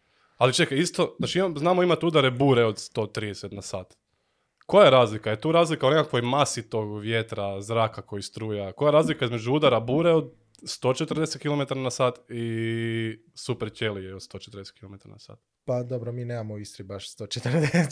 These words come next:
Speaker 2: <laughs> ča ne, mislim
Speaker 1: Pa
Speaker 2: da
Speaker 1: dobro,
Speaker 2: je.
Speaker 1: šta sad je bilo pred malo Ruško polje, sto osamnaest.
Speaker 2: Da, da, da, je. Ta,
Speaker 1: Da.
Speaker 2: dobro, vi ste tamo naviknuti, tamo u
Speaker 1: <laughs>
Speaker 2: Buzetu, Ruško polje.
Speaker 1: Da.
Speaker 2: Ja, ja govorim kao, di sam ja ti njaština, mi tamo nemamo baš
Speaker 1: Da,
Speaker 2: bure.
Speaker 1: da, da.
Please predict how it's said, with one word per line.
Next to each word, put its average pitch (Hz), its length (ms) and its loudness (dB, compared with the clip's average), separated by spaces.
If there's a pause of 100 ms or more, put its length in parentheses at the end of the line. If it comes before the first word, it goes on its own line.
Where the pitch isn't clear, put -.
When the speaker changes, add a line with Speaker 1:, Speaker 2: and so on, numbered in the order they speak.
(180)
Speaker 2:
<laughs> - 20 -2
ča 175 100 4
ne, 165 240 2
mislim 156 320 -6
Speaker 1:
Pa - 60 0
Speaker 2:
da - 40 2
Speaker 1:
dobro, 180 120 6
Speaker 2:
je. 170 40 2
Speaker 1:
šta 160 140 0
sad 151 120 2
je 151 60 4
bilo 151 160 2
pred 143 140 -4
malo 151 200 0
Ruško 147 260 -4
polje, 147 240 0
sto 143 160 -2
osamnaest. 104 720 -2
Speaker 2:
Da, 185 200 10
da, 165 120 8
da, 156 140 6
je. 147 260 2
Ta, 160 100 -2
Speaker 1:
Da. 156 80 0
Speaker 2:
dobro, 139 240 8
vi 143 80 0
ste 139 140 -6
tamo 139 240 2
naviknuti, 127 520 -8
tamo 120 160 -6
u 117 80 -6
Speaker 1:
<laughs> - 20 -6
Speaker 2:
Buzetu, 143 360 0
Ruško 143 260 -2
polje. 151 260 2
Speaker 1:
Da. 151 80 4
Speaker 2:
Ja, 175 120 4
ja 180 160 6
govorim 180 320 2
kao, 156 360 2 (720)
di 160 240 -4
sam 156 180 2
ja 160 120 6
ti 160 140 -4
njaština, 147 400 0
mi 143 100 -2
tamo 131 240 0
nemamo 98 320 -8
baš 110 160 -8
Speaker 1:
Da, 107 140 -4
Speaker 2:
bure. 98 100 -8
Speaker 1:
da, 98 80 -10
da. 95 100 -16